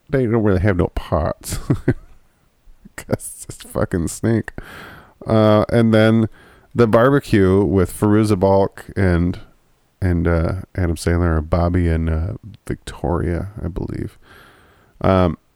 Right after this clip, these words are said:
<laughs> it's just these fucking baby alligators <laughs> that they eat like, uh,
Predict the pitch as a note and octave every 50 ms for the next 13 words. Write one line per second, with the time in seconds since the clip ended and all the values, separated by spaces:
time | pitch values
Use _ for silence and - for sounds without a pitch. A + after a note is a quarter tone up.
0 | _ _ _ _ _ _ _ _ _ _ - _ _ - - - - - - -
1 | - - - - - - - - B2 - - - E3+ - - - - - - -
2 | D4 B3 - - - - - - A2 G2+ - - G#2 G#2 G#2 G#2 - - - F#2
3 | G#2 G#2+ G2+ - - F2+ - - - B2 - - - - - - - - - _
4 | _ _ _ _ _ _ _ _ _ - - - - - - - - - - _
5 | _ _ G#3+ G3+ G3 - - F#3 F3+ - - D#3+ F3 F3 - - D#3 D#3 D#3 D#3
6 | - - D#3 D#3 D#3 D#3 D#3 D3+ D#3 D#3